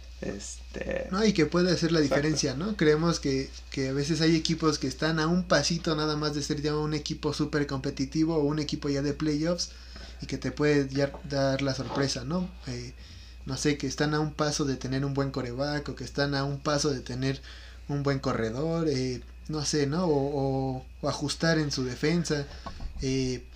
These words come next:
Speaker 2: pero pues ahorita hablaremos un poquito más de qué pensamos de esos equipos y de sus nuevas llegadas, ¿no? De nuevas contrataciones de agencia libre, pero pues sí es lo que es ahorita importante y que pues también ahorita viene el draft.
Speaker 1: Ahora,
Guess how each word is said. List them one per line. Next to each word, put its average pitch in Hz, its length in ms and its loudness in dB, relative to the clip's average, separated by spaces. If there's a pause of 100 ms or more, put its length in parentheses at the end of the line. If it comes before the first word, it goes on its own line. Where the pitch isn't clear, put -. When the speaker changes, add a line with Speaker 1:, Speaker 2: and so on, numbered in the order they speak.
(300)
Speaker 2:
pero 139 320 0
pues 143 160 -2
ahorita 160 260 4
hablaremos 147 400 2
un 151 100 -2
poquito 143 340 -4
más 143 280 0
de 135 200 -2
qué 139 140 -4
pensamos 156 600 2
de 143 60 0
esos 147 240 -2
equipos 151 460 -2
y 143 60 0
de 127 120 0
sus 123 180 -6
nuevas 143 300 2
llegadas, 127 460 -2
¿no? 165 120 0
De 165 120 0
nuevas 139 300 -4
contrataciones 127 720 -6
de 120 100 -8
agencia 131 340 -4
libre, 151 360 -2 (720)
pero 131 360 -4
pues 135 160 -4
sí 151 80 0
es 151 100 -2
lo 151 140 0
que 139 160 -2
es 135 100 -4
ahorita 135 540 -2 (320)
importante 131 800 -4 (340)
y 175 100 0
que 175 140 2
pues 147 180 -6
también 139 360 -2
ahorita 135 360 0
viene 135 480 -2 (160)
el 120 160 -8
draft. 131 380 -4 (1300)
Speaker 1:
Ahora, 107 440 2